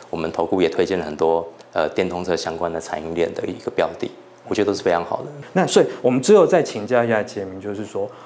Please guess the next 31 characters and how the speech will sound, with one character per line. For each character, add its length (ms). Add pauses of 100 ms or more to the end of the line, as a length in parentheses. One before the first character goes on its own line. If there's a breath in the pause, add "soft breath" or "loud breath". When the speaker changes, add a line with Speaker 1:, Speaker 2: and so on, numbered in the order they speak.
(100)
Speaker 2:
我 80
们 240
在 320 (160)
做 260
美 240
股， 200
因 40
为 60
我 60
们 100
知 140
道 160
说 200
很 160
多 120
投 160
资 120
人 160 (280)
知 80
道 180
美 240
股 240
其 120
实 320 (360 loud breath)
波 180
动 220
也 100
相 180
当 220
剧 320
烈， 100